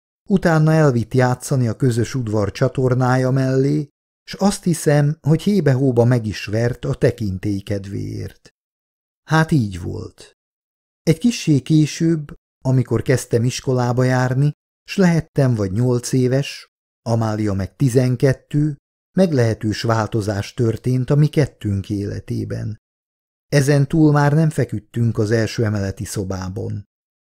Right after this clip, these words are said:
Apánk azt állította, hogy köhögési rohamai vannak,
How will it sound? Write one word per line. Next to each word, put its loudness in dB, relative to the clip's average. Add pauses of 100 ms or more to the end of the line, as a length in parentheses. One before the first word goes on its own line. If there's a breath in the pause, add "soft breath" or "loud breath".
(340)
Apánk 2
azt 0
állította, 0
hogy 2
köhögési 0
rohamai 0
vannak, -2